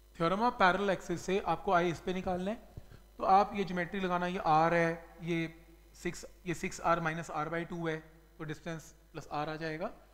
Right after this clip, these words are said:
तो distance निकाल लेना ये वाला। तो theorem of parallel axis से ये जो formula आएगा वो क्या बनेगा, हाफ एम आर square plus mass into distance का square। और वो distance क्या आएगा, ये आर है, ये आर है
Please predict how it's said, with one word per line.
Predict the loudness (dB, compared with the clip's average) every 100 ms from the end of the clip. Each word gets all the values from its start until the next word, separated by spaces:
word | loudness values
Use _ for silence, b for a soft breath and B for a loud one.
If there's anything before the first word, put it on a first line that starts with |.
| b b -8
तो | -4
distance | -2 -2 -4 -2
निकाल | 2 4
लेना | 4 0 -2 -4
ये | -4 -4
वाला। | -2 -4 -6 -16 -20 -20 _ _ -4
तो | -2
theorem | 0 0 2 0
of | 4
parallel | 4 4 2 -2
axis | -2 -8
से | -2 0 0 -6 -20 -18
ये | -4 -2
जो | -2 -4
formula | -2 -2 2 0
आएगा | 0
वो | -2
क्या | 0 0
बनेगा, | 0 -2 -2
हाफ | 0 0 0
एम | -2 -2
आर | -2
square | -2 -4 -4 -2
plus | -6 -4
mass | 2 2 2
into | -4 -4 -4 -6 -10 -20 -20 -6
distance | -6 -4 -6 0
का | 4 4 0 -14 -16 -18 -20
square। | -20 -20 -20 -20 b b -8
और |
वो | -6
distance | -6 -8 -8
क्या | -2 2
आएगा, | 4 2 0 -2 -6 -20 -20 -18
ये | -8 -6 -4 0
आर | 0 0
है, | -2 -6 -18 -20 -20 -20 _ _ _ _ -18 -8
ये | -8 -4
आर | -4 -2
है | -2